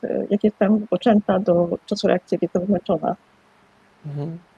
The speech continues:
Speaker 2: No
Speaker 1: To
Speaker 2: tak,
Speaker 1: też jest w
Speaker 2: tak.
Speaker 1: sumie ciekawe, powiem ci,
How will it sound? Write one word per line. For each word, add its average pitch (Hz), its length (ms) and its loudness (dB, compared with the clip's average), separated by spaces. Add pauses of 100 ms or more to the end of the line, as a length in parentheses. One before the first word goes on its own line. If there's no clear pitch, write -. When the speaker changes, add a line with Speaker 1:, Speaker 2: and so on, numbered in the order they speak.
(680)
Speaker 2:
No 151 140 -6
Speaker 1:
To - 60 2
Speaker 2:
tak, 403 40 6
Speaker 1:
też 381 120 6
jest 320 140 2
w - 20 -4
Speaker 2:
tak. - 80 -10
Speaker 1:
sumie 277 240 6
ciekawe, 269 420 4
powiem 240 300 2
ci, 277 320 2